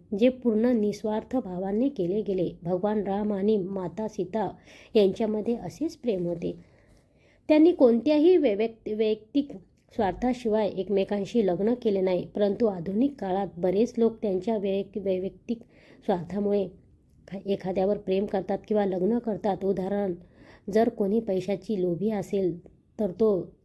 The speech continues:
दिखाव्यासाठी सुंदर आणि परिपूर्ण जीवनासाठी शोधतो. जर तुमच्या प्रेमात काही वैयक्तिक स्वार्थ असला तर ते नाते लवकरच तुटू शकते. म्हणून ज्याच्यावर तुम्हाला निस्वार्थ प्रेम आहे त्यांच्याशीच लग्न करा. तीन नंबर, प्रा-, प्रामाणिकपणा.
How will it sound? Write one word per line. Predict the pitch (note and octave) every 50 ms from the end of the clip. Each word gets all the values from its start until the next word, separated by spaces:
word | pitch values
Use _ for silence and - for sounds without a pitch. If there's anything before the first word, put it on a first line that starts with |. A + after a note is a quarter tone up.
| - F#3+
दिखाव्यासाठी | G3 - _ - - A3 - - F#3 F#3 F#3+ A3 G#3 - G#3+ F3 - A3 G#3+
सुंदर | G#3+ - A3 G3 F#3+ G3 G#3+ G#3
आणि | G3 G3 G3+ G3+ G3+ F#3 F3+ F3+ -
परिपूर्ण | G3+ F3+ F#3 F3+ F#3 G3 F#3 G#3 G#3
जीवनासाठी | F3+ E3+ F#3+ F3+ F#3 F#3 F3+ - G#3 F3+ - A#3 A3+
शोधतो. | - B3 G#3 - - G#3+ G3+
जर | F#3 F3 A3 B3
तुमच्या | A#3+ - C#4 C4+ B3+ - C#4+
प्रेमात | C#4 C#4 C4 B3+ B3 B3 B3 A#3+ -
काही | B3 A#3+ B3
वैयक्तिक | A#3+ G#3 G3+ G3 F#3 G#3 G#3 - - _ - B3+ B3+ A#3+ B3 - - -
स्वार्थ | - - F#3 F3+ D#3+ E3+ -
असला | A#3 A3 G#3 G#3 - - G#3 G3+ -
तर | A3 G#3 G#3 -
ते | A3+
नाते | G#3+ G3+ F#3 F3+ F3+ - G#3+ G3
लवकरच | F#3+ F#3 F3+ F3+ F#3 G#3 A#3+ B3+ B3+ -
तुटू | B3+ B3 A#3+ A3+ G#3+
शकते. | - G3 F3 - - G3 F#3 - - - - _ - - - - - - - -
म्हणून | B3 B3 C4+ D4 D#4+ C#4+
ज्याच्यावर | - G#3 F#3 F#3 - A3+ A3+ B3 B3+
तुम्हाला | B3 - A3+ G#3 G#3+ G#3+ A3 G#3+ G3+
निस्वार्थ | F#3 F#3 F#3+ F#3 - A#3 A#3+ B3+ - -
प्रेम | F4 F4 - C#4 C#4+ C4+ C4 B3
आहे | A#3 A3+ G#3+ A#3+ G#3 E3+ - - - - _ _ -
त्यांच्याशीच | A#3 G#3+ G#3 G3+ A3 A3+ A3 - D#4 C#4+ - -
लग्न | G#3 E3+ F3 F#3+ G3
करा. | G3 - G3 F#3 F3+ E3+ - - - _ _ _ _ _ _ -
तीन | D#4 D#4+ D4+ D4
नंबर, | C#4+ C#4+ C4+ C#4+ C#4+
प्रा-, | C#4+ - B3 A#3 G#3+ G#3+ A3 G#3+
प्रामाणिकपणा. | - - - G#3+ G3 G3 G3 G3+ A3 A3+ A3+ - - F#3+ F#3 F3+